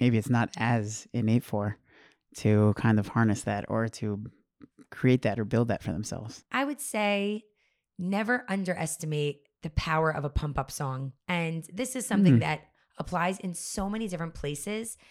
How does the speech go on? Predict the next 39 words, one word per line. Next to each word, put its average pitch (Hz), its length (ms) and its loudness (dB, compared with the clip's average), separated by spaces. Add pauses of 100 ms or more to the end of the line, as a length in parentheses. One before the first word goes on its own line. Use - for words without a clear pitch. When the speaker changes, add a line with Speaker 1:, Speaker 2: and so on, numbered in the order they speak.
(480)
Speaker 2:
Uh, 165 240 -4 (120)
there 214 200 -4
are 294 120 -4
so 196 180 -6
many 185 180 -4
resources 147 720 -6
that 139 180 -8
the 147 80 -12
s-, - 160 -8 (200)
that, 151 260 -4 (200)
that 160 140 -6
we 202 160 -2
get, 156 240 -2
at 160 100 -4
least 147 300 -8
in 160 240 -4
R 180 120 0
Y 180 180 2
N 156 100 0
J, 156 160 0
we 147 120 -10
get 139 320 -8 (300)
for 143 420 -4
Lahav 143 280 -4
and 147 80 -6
Lahaskil, 180 800 -6 (160)
Speaker 1:
Mm. 123 200 6
Speaker 2:
Tal 143 220 -4
Am, 196 480 0
Speaker 1:
Right, 123 260 6
right. 113 360 2
Speaker 2:
and 160 260 -2
Konei 175 280 2
Olam, 185 300 4
the 170 60 0
Chafetz 160 260 -4
Chaim 165 140 0
Heritage 180 280 0
Foundation. 175 600 0